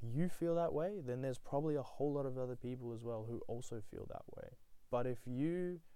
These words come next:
yourself, within yourself, change that and start to try and understand people before you try and get them to understand you,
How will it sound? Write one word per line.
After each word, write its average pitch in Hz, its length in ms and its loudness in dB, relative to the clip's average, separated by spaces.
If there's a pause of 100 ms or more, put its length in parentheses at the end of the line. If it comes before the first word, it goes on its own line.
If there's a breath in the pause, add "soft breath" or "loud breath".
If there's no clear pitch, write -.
(140 soft breath)
yourself, 127 560 0 (140)
within 117 360 0
yourself, 107 540 -4 (580 soft breath)
change 131 460 0
that 98 240 -4 (180)
and 113 240 -6
start 113 340 -4
to 117 80 -8
try 113 340 -6
and 107 120 -8
understand 117 720 -2
people 104 480 -6 (400 soft breath)
before 117 800 2 (520 soft breath)
you 117 100 -2
try 117 340 -2
and 113 100 -6
get - 180 -6
them 107 180 -4
to - 160 -4
understand 107 600 -2
you, 131 280 2